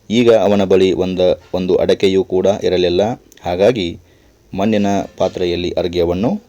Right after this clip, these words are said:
ಕೊಟ್ಟನು. ವಸಂತ ಮುಖ ತೋರಲಿಲ್ಲ ಕವನದಲ್ಲಿ ಪ್ರಕೃತಿಯ ಸಂಭ್ರಮ ಹೇಗೆ ವ್ಯಕ್ತವಾಗಿದೆ?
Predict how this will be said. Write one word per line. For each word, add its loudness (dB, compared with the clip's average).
ಕೊಟ್ಟನು. -2
ವಸಂತ 0
ಮುಖ 2
ತೋರಲಿಲ್ಲ 4
ಕವನದಲ್ಲಿ 2
ಪ್ರಕೃತಿಯ 2
ಸಂಭ್ರಮ -2
ಹೇಗೆ 0
ವ್ಯಕ್ತವಾಗಿದೆ? 0